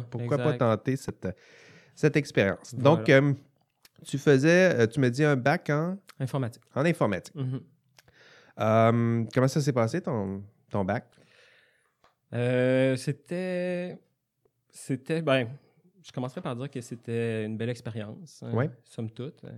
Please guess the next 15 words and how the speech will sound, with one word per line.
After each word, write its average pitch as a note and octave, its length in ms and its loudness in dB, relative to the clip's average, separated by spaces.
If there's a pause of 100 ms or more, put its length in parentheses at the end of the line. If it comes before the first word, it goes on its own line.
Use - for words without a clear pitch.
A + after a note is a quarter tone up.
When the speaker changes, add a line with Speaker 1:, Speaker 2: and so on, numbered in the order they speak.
(220)
Speaker 1:
ceci A#2+ 300 -10
dit, A#2+ 320 -6
euh, A2 160 -2
pas A2 160 -8
toujours A2+ 240 -10
facile. A2+ 440 -12
Pour A#2 160 -8
moi, A#2 140 -4
c'est A#2+ 180 -12
un A2+ 100 -6
retour A2+ 280 -10
aux A2+ 40 -10
études A2 480 -12
après, A2 280 -12 (260)
euh, G#2 180 -12